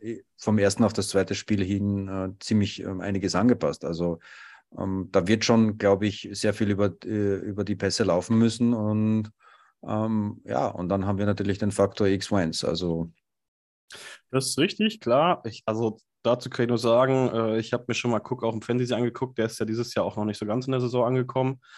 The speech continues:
Speaker 2: Und ich hab's ja nachgeguckt, die Eagles haben ja, glaub ich, jetzt im Schnitt hundertzweiundzwanzig Yards oder so zugelassen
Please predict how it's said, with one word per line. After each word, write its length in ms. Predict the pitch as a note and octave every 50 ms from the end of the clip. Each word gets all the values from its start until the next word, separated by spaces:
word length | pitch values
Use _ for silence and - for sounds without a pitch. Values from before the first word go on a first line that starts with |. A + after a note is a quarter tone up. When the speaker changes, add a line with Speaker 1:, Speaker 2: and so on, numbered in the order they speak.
| - - - - - - _ _ -
Speaker 2:
Und 380 | A2+ A#2+ B2 B2+ B2+ B2+ B2+
ich 140 | B2 - -
hab's 180 | C3 C3+ - -
ja 80 | B2
nachgeguckt, 420 | A2 A#2 C#3 C#3+ - C3+ B2+ B2+ -
die 520 | A#2 A2+ A2 A2+ A2+ G#2+ G#2+ G#2+ - - A2
Eagles 300 | A2+ A#2+ B2 G#2 - -
haben 100 | A2+ A#2
ja, 60 | A2+
glaub 260 | G#2+ - G#2 G#2 A2 A2+
ich, 100 | G#2+ -
jetzt 180 | G#2+ - -
im 60 | G#2
Schnitt 180 | G2 - G#2+ -
hundertzweiundzwanzig 760 | - A2+ A2+ G#2+ - - G#2+ G#2+ G#2+ G2+ G#2+ G#2 G2 G2+ G2
Yards 240 | G#2 A2 A#2 A#2+ -
oder 140 | B2 A#2+
so 100 | A#2 A#2
zugelassen 800 | A2 - - A#2+ A#2+ A#2+ A2+ G#2+ A#2 - - A#2+ A2+ A2+ A2 -